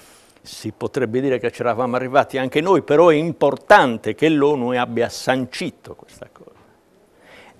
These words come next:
E in particolare io voglio, eh, porre l'attenzione sulla responsabilità che si devono assumere le istituzioni pubbliche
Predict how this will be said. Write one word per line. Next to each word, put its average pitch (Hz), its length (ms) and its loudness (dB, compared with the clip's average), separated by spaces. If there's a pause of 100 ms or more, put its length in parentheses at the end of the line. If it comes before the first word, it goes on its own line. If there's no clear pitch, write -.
E 202 360 2
in 240 220 0
particolare 156 720 4
io 170 180 2
voglio, 113 1000 -2
eh, - 60 -14 (340)
porre 190 340 8
l'attenzione 117 920 -2
sulla 123 680 0 (500)
responsabilità 156 1400 2
che 117 120 -10
si - 160 -10
devono 127 320 2
assumere 143 540 -2
le 139 220 4
istituzioni 165 840 -2
pubbliche 160 680 -6